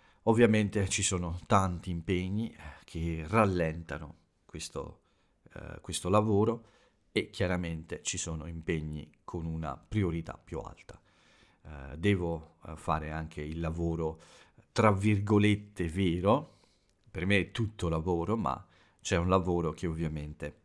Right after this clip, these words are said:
paga le mie bollette e quindi devo dare precedenza a quello e anche ad altri impegni, eh, familiari a volte, che, come ho detto, ovviamente hanno la precedenza.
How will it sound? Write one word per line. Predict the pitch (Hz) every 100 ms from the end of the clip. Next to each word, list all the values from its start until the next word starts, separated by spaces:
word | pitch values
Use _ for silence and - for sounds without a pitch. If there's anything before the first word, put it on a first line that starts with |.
| _ _ - _ _ _
paga | - 95 90 87
le | 82
mie | 85
bollette | 95 107 85 78 - - - _ - _ _
e | - 101 -
quindi | - 85 80 80 80 - _ _
devo | - 87 113 98 87
dare | 76 69 80
precedenza | - 73 80 71 80 117
a |
quello | 113 87 78 78 85 _ _
e | 95 95 - _ -
anche | 82 76 80 - 73 -
ad | - 73
altri | 73 - 87
impegni, | 82 80 76 71 73
eh, | 76 _ _ _ - 71 73 69 71 64
familiari | - 82 78 78 92 71 78
a | 78
volte, | 78 60 - - - _ _ _ _
che, | - 95 - _ _ _
come | - 78 78
ho |
detto, | 73 64 - -
ovviamente | - 80 80 73 71 73 69 - _ _ _
hanno | - 85 78
la | 76
precedenza. | - 76 73 71 64 65 - -